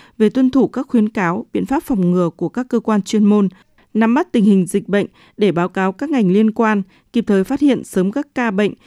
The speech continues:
tới các cơ sở y tế để có biện pháp xử lý kịp thời.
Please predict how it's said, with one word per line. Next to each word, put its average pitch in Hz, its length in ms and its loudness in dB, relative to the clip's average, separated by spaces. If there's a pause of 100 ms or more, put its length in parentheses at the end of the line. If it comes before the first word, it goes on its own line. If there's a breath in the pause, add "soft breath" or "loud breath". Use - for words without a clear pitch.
(320 soft breath)
tới 196 180 2
các 277 140 -4
cơ 247 140 0
sở 233 240 -2
y 151 160 -2
tế 180 260 0
để 196 160 -2
có 185 120 -4
biện 214 140 -2
pháp 262 200 -6
xử - 180 -4
lý 160 180 -2
kịp 214 220 -4
thời. 170 280 -4